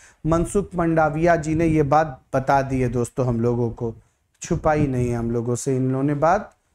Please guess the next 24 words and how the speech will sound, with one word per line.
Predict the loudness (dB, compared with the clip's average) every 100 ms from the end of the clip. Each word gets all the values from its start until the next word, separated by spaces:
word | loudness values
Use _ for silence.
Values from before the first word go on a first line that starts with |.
| -4
बहुत | -2 -2
अच्छे | -2 -2
आदमी | -4 -2 -4 -4
हैं। | -6 -12 _ -20 _
दोस्तों, | 2 2 2 0 0 -2 -6 _ _ _ _ 0
ग्लोबल | 4 4 4 2 2
एजुकेशन | -2 -2 -2 -2 0 0 2 0 2 0
पर | 2 2 2 0
दोस्तों | 4 4 4 2
एग्जीबिशन | 2 2 0 0 0 0 -2
कहाँ | 0 2 4 2
हो | 2
रहा | 4 4
है? | 0 -8 _ _ _
ग्लोबल | 0 4 4 4 4
एजुकेशन | 4 2 -4 -4 0 0 0
पर | 2
एग्जीबिशन | 2 2 0 2 2 0 0 0
दोस्तों | 2 2 2 2 4
हो | 4 2
रहा | 4 4
है | 2 0 0
दुबई | 0 2 0
में, | 0 0 -2